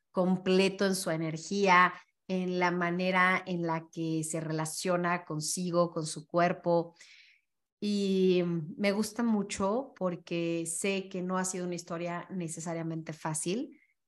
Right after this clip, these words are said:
pero encontrar una herramienta que te hace dejar de vivir en el pasado, que te ayuda a tomar las bendiciones del presente y saber que tu pasado no tiene por qué ser lo que siga creando tu futuro,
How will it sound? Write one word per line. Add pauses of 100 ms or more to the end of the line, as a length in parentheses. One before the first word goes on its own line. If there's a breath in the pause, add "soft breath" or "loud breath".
pero
encontrar
una
herramienta
que
te
hace (840 soft breath)
dejar
de
vivir
en
el
pasado,
que
te
ayuda
a
tomar
las
bendiciones
del
presente
y
saber
que
tu
pasado
no
tiene
por
qué
ser (440)
lo
que
siga
creando (100)
tu
futuro,